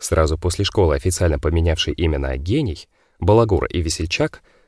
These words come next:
неожиданно для всех увлёкся покером и заделался профессиональным игроком.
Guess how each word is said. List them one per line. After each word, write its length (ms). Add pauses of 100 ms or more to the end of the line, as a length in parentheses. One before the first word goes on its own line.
неожиданно 560
для 140
всех 260
увлёкся 400
покером 560 (160)
и 100
заделался 760
профессиональным 800
игроком. 460